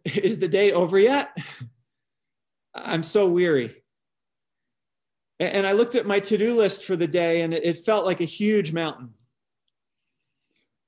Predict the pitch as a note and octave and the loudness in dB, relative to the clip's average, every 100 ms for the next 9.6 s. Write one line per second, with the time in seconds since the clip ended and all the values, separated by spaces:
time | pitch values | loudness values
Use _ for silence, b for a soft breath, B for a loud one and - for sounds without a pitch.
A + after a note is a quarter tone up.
0 | - F#3+ G3+ A3 A3 G3+ B3+ G#3 - - | -4 -2 0 2 0 2 0 0 -6 -20
1 | - - F3 F3+ F#3 F3 G#3 A#3+ - D3 | -18 -6 -6 0 -2 0 -2 -2 -4 -8
2 | G#2+ _ _ _ _ _ _ _ _ - | -10 _ _ _ _ _ _ _ _ -6
3 | F3 F#3+ F3+ G3 E3 F#3 F#3 F#3 E3 D#3 | -4 -2 -2 -2 -4 -6 -4 -6 -4 -4
4 | D#3 - A#2+ - _ _ _ _ _ _ | -6 -6 -12 -14 _ _ _ _ _ _
5 | _ _ _ _ _ _ _ _ - - | _ _ _ _ _ _ _ _ -18 -12
6 | E3 G3 G3 A3+ A#3+ C4+ B3+ A#3 A#3+ A3 | -6 -2 0 0 2 2 2 2 0 2
7 | A3 G#3 - G#3+ C4+ G3+ C3+ - - - | 0 0 -2 0 2 4 2 -4 -10 2
8 | F#3 E3+ E3 - F3+ D#3+ D3+ C#3+ E3+ D3+ | 2 4 0 0 0 2 0 -2 -2 0
9 | D3 D3 C#3+ C#3 C3 E3 | 2 4 4 2 -4 -6